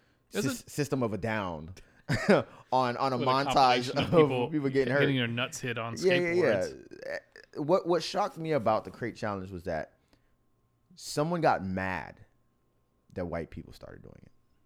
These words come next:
Speaker 1: I'm not mad about them <laughs> starting it. I'm only if they, they keep get, if they keep winning, then yes. If,
Speaker 2: It's,
Speaker 1: if
Speaker 2: it's going to become a sport. <coughs> Like, you see how, like, cornhole is now a sport on E S P N?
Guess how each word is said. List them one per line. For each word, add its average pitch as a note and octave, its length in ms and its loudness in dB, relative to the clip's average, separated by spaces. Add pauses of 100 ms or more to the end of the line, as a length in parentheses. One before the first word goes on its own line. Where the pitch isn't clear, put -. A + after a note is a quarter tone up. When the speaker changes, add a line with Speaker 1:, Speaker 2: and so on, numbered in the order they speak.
(440)
Speaker 1:
I'm A#3 140 2
not A#3 220 2
mad A2 340 -6 (500)
about B2+ 340 0
them A#2+ 140 0 (320)
<laughs> - 320 -8
starting A#2+ 420 -6
it. A#2 120 -10 (440)
I'm B3 280 4 (280)
only A#3+ 300 6
if G3 180 6
they, D3 240 2
they C3+ 180 0
keep C#3+ 340 -4
get, - 200 -4
if D3+ 100 -4
they D3 120 0
keep D3+ 220 -2
winning, A#2+ 380 -2
then E3 200 4
yes. D#3 500 2 (200)
If, D#3 140 4
Speaker 2:
It's, D#3+ 200 2
Speaker 1:
if - 60 -6
Speaker 2:
it's C#3 180 -2
going D#3+ 360 4
to D#3 120 -4
become B2+ 420 0
a F2+ 60 -4
sport. - 380 -10 (120)
<coughs> - 80 -6 (680)
Like, A#2 340 4
you D3+ 160 0
see E3+ 140 -4
how, F3 160 6
like, B2+ 120 2
cornhole C#3+ 480 0
is B2 80 -2
now A#2 140 0
a A2+ 60 -2
sport A#2+ 260 -2
on F#2+ 100 -4
E G#2+ 80 -4
S G#2 80 -4
P - 140 -10
N? A2+ 140 -8